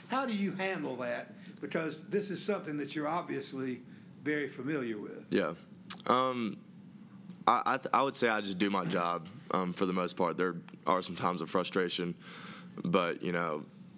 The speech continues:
Speaker 2: I'll do, I'll do anything for the team to win. Um, team comes first. It's not about, it's not about how much how many stats I can pull,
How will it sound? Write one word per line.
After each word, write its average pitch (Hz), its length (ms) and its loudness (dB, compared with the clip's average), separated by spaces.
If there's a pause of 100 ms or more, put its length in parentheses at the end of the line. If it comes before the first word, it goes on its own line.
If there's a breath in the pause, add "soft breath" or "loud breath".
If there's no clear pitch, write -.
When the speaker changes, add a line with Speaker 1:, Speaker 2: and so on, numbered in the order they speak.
(360)
Speaker 2:
I'll 92 160 4
do, 95 300 0 (240)
I'll 117 120 8
do 120 140 2
anything 104 480 2
for 113 200 2
the 92 100 2
team 92 320 0
to 92 120 2
win. 87 360 0 (480 loud breath)
Um, 69 480 0
team 107 220 2
comes 101 240 0
first. 95 400 2
It's - 100 -6
not 98 160 4
about, 87 400 0 (840 loud breath)
it's 104 160 4
not 113 160 4
about 101 200 4
how 104 120 2
much 98 440 0 (320)
how 113 160 4
many 101 140 0
stats 95 280 0
I 92 100 4
can 90 120 -6
pull, 90 240 0